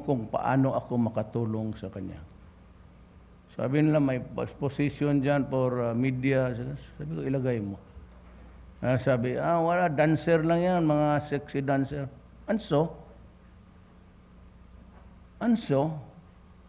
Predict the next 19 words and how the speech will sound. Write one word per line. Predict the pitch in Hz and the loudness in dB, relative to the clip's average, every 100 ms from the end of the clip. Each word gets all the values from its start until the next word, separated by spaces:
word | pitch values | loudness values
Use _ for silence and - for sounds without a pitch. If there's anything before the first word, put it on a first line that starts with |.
| - - - - | -20 -20 -18 -12
Sabihin | 220 269 285 | -6 0 2
mo, | 285 269 | 4 2
naghubad | 240 240 247 247 240 | 2 2 2 0 0
yung | 220 208 175 170 - 190 214 - - | -2 -2 -2 -4 -6 -10 -14 -18 0
tao. | 165 147 131 110 87 - | 2 4 0 -2 -6 -8
And | 208 196 | -4 -2
so? | - 147 - - - - - - - - - - - - | 0 0 -2 -18 -20 -20 -20 -20 -20 -20 -20 -20 -20 -10
She | - 165 | 2 8
no | 175 | 8
longer | 170 175 165 | 8 8 8
deserves | 156 139 - 160 151 123 110 | 6 2 2 6 6 2 -2
a, | 127 131 113 - | 0 0 -2 -4
a | 127 | -4
break | 110 151 143 - | 2 4 2 0
in | 123 113 | -4 -2
this, | 117 - - 95 - | -4 -6 -16 -16 -6
in | 123 | -4
this | 120 - | -4 -6
universe | 113 135 120 104 107 | -2 0 0 -2 -4